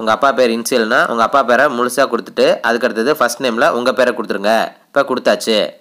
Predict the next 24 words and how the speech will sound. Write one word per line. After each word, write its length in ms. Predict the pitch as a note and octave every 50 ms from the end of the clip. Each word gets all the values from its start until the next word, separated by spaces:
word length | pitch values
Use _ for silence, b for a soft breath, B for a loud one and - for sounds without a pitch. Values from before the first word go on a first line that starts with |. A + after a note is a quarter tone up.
| b b b b b b b b b _ -
இப்ப 100 | A2+ B2+ B2
அதுக்கு 180 | B2 B2 B2+ B2+
அடுத்தது 220 | A#2+ C3+ C#3 C3+ A#2+
பாத்தீங்கன்னா 320 | B2 A2 A2+ A#2+ C3+ C3+ -
கீழே 200 | C#3 C3+ B2 C3+ D3 B2 A2+
date 160 | B2 B2+ B2
of 80 | C3 A#2
birth 160 | A#2+ A2+ G2 A#2
இருக்கு. 200 | G#2 F#2+ - B2 C#3+ F3+ G3+ B B B B B
அந்த 120 | A#2+ A#2+ A#2+ A2+
date 180 | B2 C3+ C3+ C3+ C#3
of 40 | B2 A#2
birth 200 | B2 - - C#3+ E3 C#3+
உங்களுடைய 420 | C3 B2+ B2+ B2 A#2+ A2+ A#2 A#2+ C#3+ D#3+ - - A2+
ஆதார் 220 | B2+ C3 C#3+ C3 A2+
கார்டுல 200 | B2+ A#2+ A#2 A#2 A#2
என்ன 100 | B2+ B2+ A2+
date 200 | B2+ B2 A#2+ A#2 B2+
of 100 | A#2 G#2+
birth 160 | A2+ A2 - A#2
இருக்கோ 160 | G#2+ - C#3 D3
அதை 100 | B2+ A#2+
அப்படியே 180 | G2+ B2+ B2+ A2+
கொடுத்துக்கோங்க. 400 | A#2 G#2+ F#2+ A2 G2+ G2+ A2 C3